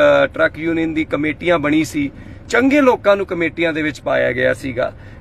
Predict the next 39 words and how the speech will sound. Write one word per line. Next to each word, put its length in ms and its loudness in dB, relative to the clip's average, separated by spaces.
And 80 -2
specially 500 -2
ਜਿਹੜੇ 380 2
ਛੋਟੇ 340 0
operators 600 0
ਹੈ, 120 -8
ਉਹਨਾਂ 260 4
ਦਾ 100 4
special 400 -4
ਧਿਆਨ, 480 -2
ਅ, 340 -2
ਰੱਖਿਆ 320 -2
ਗਿਆ 180 -2
ਸੀਗਾ। 320 -10
ਹੁਣ 120 -2
ਵੀਹ 340 0
ਦਿਨ 200 0
ਹੋਏ 220 0
ਆ 60 0
ਸਰਕਾਰ 480 0
ਬਣੇ 320 0
ਨੂੰ। 260 -4
And, 180 -2
ਅ, 220 0
mandate 640 2
ਜਿਹੜਾ 240 0
ਸੀ, 140 -10
ਮੈਂ 180 -2
ਬਾਰ-ਬਾਰ 500 0
ਕਹਿੰਦਾ, 420 -2
ਫਤਵਾ 460 2
ਜਿਹੜਾ 180 0
ਪੰਜਾਬ 440 -2
ਦੇ 100 -6
ਲੋਕਾਂ 280 -4
ਨੇ 80 -6
ਫਤਵਾ 400 -2
ਦਿੱਤਾ 300 -2
ਸੀ, 360 -6